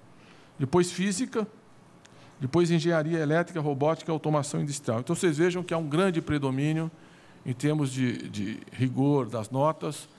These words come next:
para as engenharias. As notas da concorrência ampla são sempre,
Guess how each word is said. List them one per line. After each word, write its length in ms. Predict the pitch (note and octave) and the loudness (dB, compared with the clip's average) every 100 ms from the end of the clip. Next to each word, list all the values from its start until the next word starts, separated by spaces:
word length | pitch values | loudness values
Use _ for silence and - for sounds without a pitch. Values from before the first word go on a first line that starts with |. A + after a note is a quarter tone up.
| - - | -20 -6
para 280 | - D#3 D#3 | 0 2 2
as 400 | D3+ D3+ D3 - - | 0 -2 -2 -6 -4
engenharias. 800 | D#3+ D3 D3+ B2 G#2 F#2 - - - - - - - | -2 0 0 0 -2 -6 -12 -18 -20 -20 -20 -20 -8
As 200 | - G3+ | 0 0
notas 460 | F#3 G3+ G3 G3 E3 | 2 2 2 0 -4
da 160 | - E3 | -2 -2
concorrência 680 | F3 E3+ D#3+ D3+ D3+ D3 | 0 0 0 0 0 0
ampla 540 | C#3+ C#3 B2+ G2+ G2 G2+ - - - - | 2 2 0 -4 -8 -10 -18 -20 -20 -16
são 220 | - E3+ D3+ | -4 -2 -2
sempre, 580 | - F#3 F#3+ F#3 E3 | 0 2 2 0 -6